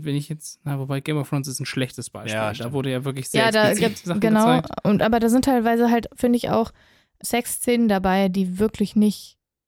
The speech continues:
Speaker 3: von schlechten Eltern sind, sag ich mal. Also die sehr ästhetisch gedreht
Speaker 1: Mhm.
Speaker 3: sind
Speaker 1: Genau,
Speaker 3: teilweise.
Speaker 1: manche sind sehr ästhetisch gedreht,
Speaker 3: Genau.
Speaker 1: manche sind aber auch sehr, ich will's fast sagen, banal gedreht.
Speaker 3: Mhm.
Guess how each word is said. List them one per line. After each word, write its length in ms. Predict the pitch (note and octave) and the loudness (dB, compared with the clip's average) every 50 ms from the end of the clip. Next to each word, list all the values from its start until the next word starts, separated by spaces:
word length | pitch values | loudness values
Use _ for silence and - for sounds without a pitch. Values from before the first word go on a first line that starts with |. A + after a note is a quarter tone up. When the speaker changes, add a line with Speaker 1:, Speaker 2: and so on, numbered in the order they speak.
| _ _ _ _ _ _ _ _ _ _ _ _ _ _ _ _ _ _ _ _ _ | _ _ _ _ _ _ _ _ _ _ _ _ _ _ _ _ _ _ _ _ _
Speaker 3:
von 180 | - A3+ G#3+ | -2 -2 0
schlechten 340 | G3 A3 G#3 G#3 - - - | 2 2 0 0 0 -2 0
Eltern 320 | G3 G3+ G#3 - A3 G#3 | 0 2 2 4 4 4
sind, 380 | G#3+ A3+ B3 C4 D4 - - - _ _ _ _ | 4 4 2 0 0 -4 -8 -16 _ _ _ _
sag 220 | _ - A3+ A3+ A3+ | _ -2 -2 0 0
ich 120 | A#3 - - | -2 0 0
mal. 220 | A#3 A#3+ B3 - | 0 0 0 0
Also 240 | - - F#3 F#3 G3 | 0 0 0 0 0
die 320 | F#3 G3 G3+ G3+ G3+ - - _ - | 2 2 2 2 2 0 -4 _ -6
sehr 240 | F#3 F#3+ G3+ G#3 - | 0 0 2 2 0
ästhetisch 680 | G3+ - - - A3 G3 - F3+ E3 D#3 - - - _ _ _ _ _ - | -2 -4 -2 -2 -2 0 0 0 -2 -2 -6 -12 -14 _ _ _ _ _ -6
gedreht 320 | - F#3 F3+ D#3 D#3+ F#3+ | 0 4 4 6 6 4
Speaker 1:
Mhm. 40 | G#3 | 2
Speaker 3:
sind 320 | - - E3+ E3+ F3+ - - | -2 -6 -10 -10 -10 -4 -2
Speaker 1:
Genau, 180 | F3 E3+ C3+ | 0 2 2
Speaker 3:
teilweise. 260 | B2 - E3+ F3+ F#3 | 0 0 -2 0 2
Speaker 1:
manche 200 | D#3 E3 E3+ - | 2 2 2 0
sind 160 | E3+ D#3+ D#3 C#3+ | 0 0 0 0
sehr 120 | D3+ C#3 | 0 -2
ästhetisch 340 | B2+ - - F#3+ G#3 G#3 - | -2 -2 -4 -4 -4 -6 -8
gedreht, 220 | - F3+ F3 F3 | -8 -6 -4 -2
Speaker 3:
Genau. 260 | G#3 F#3+ F#3 F#3 F#3 - | -2 -2 -2 -2 -2 0
Speaker 1:
manche 280 | - D3+ F3+ G3 - F#3 | 0 0 0 2 0 0
sind 160 | E3 E3 D3+ | 0 0 0
aber 160 | D3 D3 C3 | 0 -2 -4
auch 120 | - C#3 - | -6 -6 -8
sehr, 360 | - - D3 D3 D3 C#3+ - - D3 - _ _ | -6 -4 -2 -2 -2 -4 -6 -10 -18 -20 _ _
ich 180 | - C#3 - | -14 -8 -4
will's 140 | E3 D#3 - | -4 -4 -4
fast 180 | - D#3 D3 - | -4 -6 -6 -4
sagen, 200 | D3 C3+ C#3 B2+ | -6 -6 -6 -6
banal 680 | - B2+ A#2 A#2+ C3+ C#3+ C#3 C3+ D#3 E2+ G#2+ G#2+ - - _ _ _ _ _ _ _ _ - | -6 -4 -4 -2 -2 -2 -2 -4 -4 -4 -4 -6 -8 -12 _ _ _ _ _ _ _ _ -10
gedreht. 420 | - D#3+ - D#3+ A3+ A3+ G#3+ A#3 | -10 -6 -2 4 6 6 8 8
Speaker 3:
Mhm. 140 | B3 B3+ B3 | 6 6 2